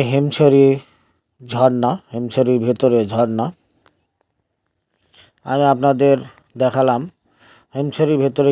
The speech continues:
কি কি আছে। হিমছড়ির ভেতরে সবচাইতে দুটো আকর্ষণীয় জায়গা, মজার জায়গা, সেটা হচ্ছে উঁচু পাহাড়, আর একটা হচ্ছে যে এই ঝর্ণা। এই দুটো জায়গা আপনাদের দেখালাম। তারপরে এই হিমছড়ির ভেতরে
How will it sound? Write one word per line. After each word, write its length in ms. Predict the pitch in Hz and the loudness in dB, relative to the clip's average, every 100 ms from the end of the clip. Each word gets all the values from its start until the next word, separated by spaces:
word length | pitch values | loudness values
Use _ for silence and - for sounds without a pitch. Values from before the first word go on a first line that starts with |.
| 120 | 0
কি 80 | 135 117 | -4 0
কি 100 | 139 127 | 2 4
আছে। 220 | - 131 170 _ _ - | 2 -2 -4 _ _ -12
হিমছড়ির 440 | 127 127 147 139 127 | -12 -4 0 2 0
ভেতরে 280 | 123 143 139 147 | 0 -2 0 -2
সবচাইতে 440 | 131 - 139 135 123 | -2 -4 -6 -4 -4
দুটো 200 | 131 117 131 | -4 2 2
আকর্ষণীয় 520 | 120 - 123 135 131 123 117 | 2 -4 -6 -6 -2 -2 0
জায়গা, 220 | 117 123 123 | 0 0 0
মজার 280 | 120 117 120 113 | -2 0 0 0
জায়গা, 180 | 120 127 - | 0 -2 -4
সেটা 180 | 131 139 | -2 -2
হচ্ছে 180 | 127 143 123 | -2 -4 -4
উঁচু 180 | - 127 131 | -4 -2 2
পাহাড়, 300 | 120 160 208 _ - - - _ - | 4 2 2 _ -20 -20 -20 _ -4
আর 100 | 123 123 | 0 0
একটা 160 | 123 127 | -2 -4
হচ্ছে 220 | 127 113 127 110 | -6 -6 -4 0
যে 80 | 117 | 0
এই 40 | 117 107 | 0 -2
ঝর্ণা। 340 | 113 107 110 170 123 | -4 -2 -4 -6 -6
এই 60 | 113 | -2
দুটো 200 | 131 139 123 | 0 2 2
জায়গা 180 | 123 131 113 | 2 2 2
আপনাদের 280 | 120 120 110 | 0 -2 0
দেখালাম। 340 | 113 120 110 156 - _ _ _ _ | -2 0 -2 -4 -10 _ _ _ _
তারপরে 360 | 139 127 135 139 135 | -4 -2 0 2 2
এই 80 | 131 123 123 | 2 -2 -4
হিমছড়ির 480 | 127 113 135 123 107 | -6 -4 -4 -4 -4
ভেতরে 380 | 120 123 120 | -6 -2 0